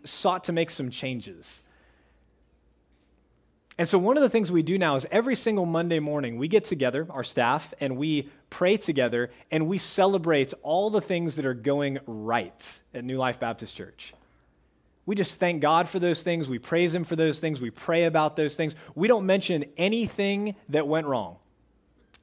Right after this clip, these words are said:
Nothing. It's not allowed. And when we get together, uh, three times a year for our all-staff meeting, as we did this past Saturday, we spend the first twenty thirty minutes just sharing all of the good things that God is doing through our various ministries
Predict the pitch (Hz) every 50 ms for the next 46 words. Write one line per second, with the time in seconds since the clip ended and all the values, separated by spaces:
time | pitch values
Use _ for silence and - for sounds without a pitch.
0 | - 117 127 135 147 143 131 - - 104 - - _ _ _ _ _ _ _ _
1 | _ _ _ _ - 156 139 - - 135 135 135 139 151 156 156 151 143 127 101
2 | 82 - - - _ _ _ _ _ _ _ _ _ _ _ _ _ _ _ _
3 | _ _ _ _ _ _ _ _ _ _ _ _ _ _ _ _ _ - - -
4 | - - 196 196 202 208 208 208 220 196 226 269 - - 214 170 190 202 214 208
5 | 175 156 139 127 117 - _ _ _ _ _ _ _ _ - 131 117 - - -
6 | 185 220 233 202 - 214 196 185 170 135 165 165 175 170 - - 151 139 131 135
7 | 143 165 208 208 - - 190 151 139 123 - 135 127 123 123 123 123 120 127 135
8 | 131 143 147 139 135 127 - - 143 139 - - - - 123 127 143 160 165 185
9 | 202 220 - - - _ _ - - 170 240 220 - - - 214 202 196 165 139
10 | - - 190 196 202 190 - - - - - - - 175 190 196 208 208 220 202
11 | - - _ _ _ - - 185 185 202 202 202 175 180 170 143 117 110 - 120
12 | 113 139 170 165 - - - - - - - - 190 190 185 165 143 135 - -
13 | 143 151 170 190 202 208 175 156 165 147 143 165 165 160 160 - 165 151 143 123
14 | 113 110 98 113 123 117 135 135 139 131 117 113 117 107 131 143 139 123 117 -
15 | 139 127 120 113 110 131 135 139 139 127 - 127 117 120 135 143 - - - 175
16 | 175 185 190 -